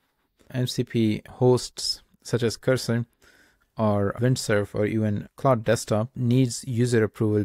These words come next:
before performing an action. However, these hidden instruction can mask the actual operation that the tool is performing. I'll show you an example later in the video. So it can show a very simplified summary to the user where they won't even realize that something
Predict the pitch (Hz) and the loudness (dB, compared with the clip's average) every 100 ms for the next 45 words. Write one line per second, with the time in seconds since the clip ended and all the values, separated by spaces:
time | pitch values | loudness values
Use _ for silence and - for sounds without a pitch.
0 | 104 117 - 127 - 110 - 104 104 107 | -2 -8 -2 -2 -2 -6 -4 -4 -4 -6
1 | 110 - - _ _ _ _ _ 123 143 | -8 -8 -10 _ _ _ _ _ 4 6
2 | 160 117 - _ - 127 117 - 143 131 | 4 0 -6 _ -6 -4 -2 0 0 0
3 | 113 - 113 - 104 110 110 110 117 - | -2 -6 -6 -6 -6 -4 -2 0 0 -2
4 | - 113 110 107 - 120 104 104 131 _ | -8 -8 -6 -6 -6 0 0 0 -8 _
5 | - 113 - 120 - 113 110 - - 104 | -6 -4 2 0 2 0 0 -2 -6 -4
6 | 104 - 131 113 98 110 104 - 104 120 | -4 -2 0 0 -2 -6 -6 -4 -4 -4
7 | 147 _ _ - 110 - 107 107 107 107 | -6 _ _ -8 -4 -2 0 -2 -2 -6
8 | 107 110 107 120 110 107 131 170 - - | -6 -4 -4 -6 -4 -4 -2 -4 -4 -20
9 | _ _ 120 110 117 113 - - - 131 | _ _ -6 -2 -2 -4 -8 -8 0 2
10 | - 110 120 117 - 127 113 - 110 107 | 2 0 0 -2 -2 -4 -4 -2 0 -2
11 | - - 117 117 107 110 - - 123 117 | -6 -6 -2 -2 -2 -4 -10 -6 0 0
12 | 104 107 127 - _ _ _ - 110 110 | 0 0 -4 -4 _ _ _ 0 2 2
13 | 107 123 - 120 110 104 196 123 113 113 | 2 0 -2 -4 -4 -4 -4 0 2 2
14 | 107 104 - 107 98 - 110 107 104 | 2 -2 -2 -4 -2 -6 -6 -4 -4